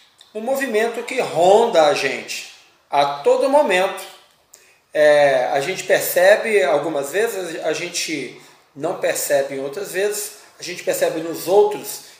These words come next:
talvez não perceba na gente. Eu vou tentar desvendar alguns, é, segredos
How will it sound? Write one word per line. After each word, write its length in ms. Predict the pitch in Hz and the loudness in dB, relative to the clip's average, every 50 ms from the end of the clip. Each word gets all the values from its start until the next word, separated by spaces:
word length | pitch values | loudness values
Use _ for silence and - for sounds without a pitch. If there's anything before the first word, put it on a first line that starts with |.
| _ _ | _ _
talvez 320 | - - 147 - 147 156 156 | -8 -6 -6 -4 -4 -6 -6
não 120 | 156 143 | -6 -8
perceba 340 | 147 160 - - 160 156 175 | -8 -8 -10 -8 -8 -8 -8
na 140 | 196 226 226 | -8 -6 -6
gente. 320 | - 185 196 208 202 - | -2 -2 -2 -2 -2 -4
Eu 60 | 170 | -6
vou 120 | 160 196 190 | -6 -6 -4
tentar 800 | - 214 185 - - 190 196 202 196 - - - - - - - - - - - _ _ _ _ _ _ - | -2 -4 -4 0 4 6 6 6 6 4 0 -4 -10 -14 -18 -20 -20 -20 -20 -20 _ _ _ _ _ _ 0
desvendar 960 | 214 262 302 - - 233 190 160 160 160 160 170 170 165 - - - - - - - _ _ - | 2 2 2 2 0 0 0 0 0 2 2 2 0 0 -4 -8 -14 -16 -20 -20 -20 _ _ 0
alguns, 1160 | - 165 165 - - - 180 202 214 214 202 170 143 139 - - - - - - - - - _ _ _ _ | 2 2 2 2 0 -2 -2 -2 0 -2 -2 -4 -4 -6 -6 -6 -6 -8 -8 -12 -16 -20 -20 _ _ _ _
é, 800 | - 151 147 143 143 139 135 131 127 123 123 117 117 117 113 117 - - - - - - _ _ _ _ _ _ _ _ _ _ _ _ _ _ _ _ | -6 0 2 2 2 2 2 0 0 -2 -2 -2 -4 -6 -8 -10 -12 -18 -20 -20 -20 -20 _ _ _ _ _ _ _ _ _ _ _ _ _ _ _ _
segredos 840 | - - - 220 214 - 185 180 185 185 185 185 - - - - - | -10 -4 -2 -2 0 0 2 2 2 2 0 -2 -6 -8 -8 -10 -12